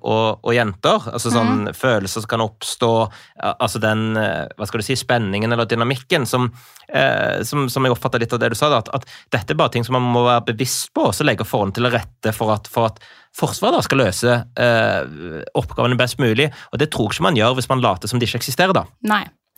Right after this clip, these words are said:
Speaker 2: Man må være bevisst.
Speaker 1: Ja.
Speaker 2: Eh, absolutt, det tror jeg er viktig. Og det har jo allerede litt av trening. Det er jo slik at
Speaker 1: Hvor mye opplevde du det i førstegangstjenesten med, med, med sånn, du har gutter og jenter? Altså,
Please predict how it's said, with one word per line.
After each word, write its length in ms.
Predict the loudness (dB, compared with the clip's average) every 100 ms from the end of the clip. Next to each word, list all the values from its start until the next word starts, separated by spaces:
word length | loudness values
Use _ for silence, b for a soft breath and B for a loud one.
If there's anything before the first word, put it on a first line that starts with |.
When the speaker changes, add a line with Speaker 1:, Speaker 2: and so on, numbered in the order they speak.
| B B 0
Speaker 2:
Man 80 | 4
må 80 | 4
være 220 | 4 4
bevisst. 500 | 2 2 0 -2 -4
Speaker 1:
Ja. 140 | 0 2
Speaker 2:
Eh, 380 | 2 2 4 2
absolutt, 560 | 0 -4 -4 -2 -2 -2
det 100 | -2
tror 120 | 0 -2
jeg 20 |
er 60 |
viktig. 240 | -2 -2 0
Og 60 |
det 80 | 2
har 100 | 2
jo 80 | 2
allerede 380 | 2 2 2 0
litt 180 | -2 -4
av 80 | -2
trening. 360 | 0 0 0
Det 80 | 2
er 80 | 2
jo 60 | 0
slik 280 | -2 -4 -4
at 160 | -6 -2
Speaker 1:
Hvor 160 | 2
mye 140 | 4 4
opplevde 300 | 2 0 -2
du 140 | -2 0
det 160 | 2
i 60 | 2
førstegangstjenesten 760 | -2 -2 -2 0 0 0 0
med, 220 | 2 2 2
med, 280 | 2 2
med 140 | 2 0
sånn, 160 | 0
du 80 | 0
har 140 | 0 0
gutter 300 | -2 -2 2
og 60 | 2
jenter? 340 | 2 2 2 2
Altså, 160 | -2